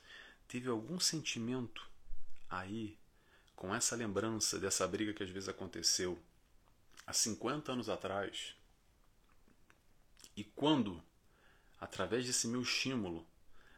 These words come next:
A gente acessou, a gente foi lá dentro, com essa breve visualização que eu fiz aqui com vocês, e emergiu esses sentimentos negativos de,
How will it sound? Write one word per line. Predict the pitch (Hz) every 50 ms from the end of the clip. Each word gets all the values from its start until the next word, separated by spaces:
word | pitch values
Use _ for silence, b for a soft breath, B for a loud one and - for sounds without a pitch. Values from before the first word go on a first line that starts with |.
| B B
A | -
gente | 87 95 107 104 - 127
acessou, | 120 - - - 147 131 - - - - 139 135 120 - - - - _ _ - - _ -
a | -
gente | 101 104 - -
foi | - - 123 120
lá | 117 123 139
dentro, | 135 117 104 95 85 82 - - - - - - - b b b b b b b b b b b
com | - -
essa | 113 - - 117
breve | 98 - 156 170 160 160
visualização | 143 147 147 127 139 139 127 123 123 117 - - 120 113
que | - 107
eu |
fiz | - - 113 98 104
aqui | 101 - - 101
com | - 104
vocês, | 98 104 98 - - - 90 - - - - - - - - - B B B B B B B B B B B B B B B B
e | 101 95 90 - - - -
emergiu | 120 131 147 143 135 117 107 113 107 - 117 131 165 170 143 123
esses | 110 - - -
sentimentos | - 123 110 107 - - 101 101 104 101 - -
negativos | 98 92 92 92 87 - - - 98 87 82 85
de, | 82 85 85 82